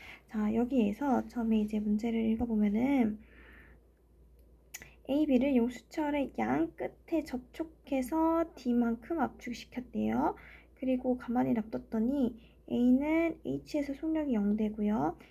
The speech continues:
B는 높이가 삼 에이치인 마찰이 있는 수평 구간 위에서 정지한다고 합니다. 자, 그러면 우리가 평소에는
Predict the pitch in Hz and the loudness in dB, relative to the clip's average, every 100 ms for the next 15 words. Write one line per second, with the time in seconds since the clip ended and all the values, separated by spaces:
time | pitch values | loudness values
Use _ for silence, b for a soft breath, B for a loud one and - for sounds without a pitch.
0 | _ - 247 311 269 226 - 247 247 247 | _ -6 -2 0 0 -2 -6 -6 -6 -4
1 | 339 254 226 226 - 269 240 220 - - | -2 0 0 -2 -6 -4 -2 -2 -6 -8
2 | 240 247 220 240 302 330 339 _ 349 339 | -2 0 0 0 0 -2 -4 _ -6 -6
3 | 311 285 277 269 277 262 - - 220 214 | -6 -8 -6 -4 -4 -6 -10 -8 -2 -2
4 | 214 359 B B B - 226 220 226 320 | -2 -6 B B B -12 -2 0 0 -2
5 | 320 269 247 220 220 311 320 330 262 - | -4 -4 -4 -6 -6 -2 0 0 -2 -4
6 | - _ _ B B B - - 254 226 | -10 _ _ B B B -18 -6 -4 -4
7 | 233 B B - - 247 226 220 254 254 | -6 B B -16 -4 0 2 2 2 0
8 | 226 B B - - - 240 269 294 277 | -2 B B -20 -20 -12 -6 -4 -2 -4
9 | - 370 415 453 320 247 320 247 - | -6 -6 -4 -2 0 0 0 0 -4